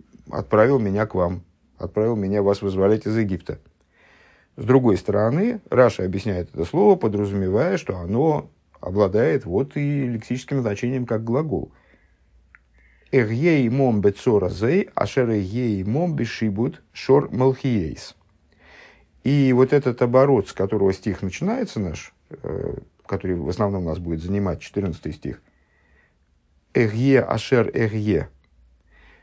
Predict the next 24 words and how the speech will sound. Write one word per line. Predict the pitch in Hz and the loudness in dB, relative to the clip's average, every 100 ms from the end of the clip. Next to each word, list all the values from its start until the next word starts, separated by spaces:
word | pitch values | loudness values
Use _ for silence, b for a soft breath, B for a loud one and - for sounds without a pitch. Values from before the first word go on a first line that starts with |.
| b b | b b
он | 151 190 | 2 2
понимает | 214 147 147 151 | 4 2 4 2
следующим | 156 147 139 135 127 | 2 0 0 0 2
образом, | 98 87 82 92 - | 2 0 -4 -8 -6
Раши: | 87 - - - _ _ _ _ _ _ _ _ _ _ _ | -6 -6 -10 -16 _ _ _ _ _ _ _ _ _ _ _
"Я | 117 135 160 | 0 4 4
буду | 135 151 117 | 4 0 0
с | 104 | -2
ними | 135 135 107 | -2 0 2
в | 95 110 | 2 2
этой | 120 - 95 | 2 0 -4
беде", | 92 113 135 240 254 - _ _ _ - | -2 -2 0 0 0 -8 _ _ _ -6
в | 110 | 2
этой | 117 104 98 | 2 2 0
беде, | 90 95 98 85 | 0 0 0 0
в | |
смысле, | - 95 85 - 76 | -2 -6 -6 -6 -6
в | 78 80 82 | -6 -8 -8
беде | 85 104 95 98 80 | -2 -2 0 0 0
египетского | 85 104 104 71 90 78 | 0 -2 -2 -4 -2 0
рабства, | 65 - - - _ _ _ b b b b b - | -2 -4 -16 -16 _ _ _ b b b b b -2
"Ашер | 117 104 - 170 147 - | 0 0 4 6 4 2
эхье | 131 113 110 110 220 254 175 | -2 0 -2 0 0 2 0
имом", | 127 101 | 0 -4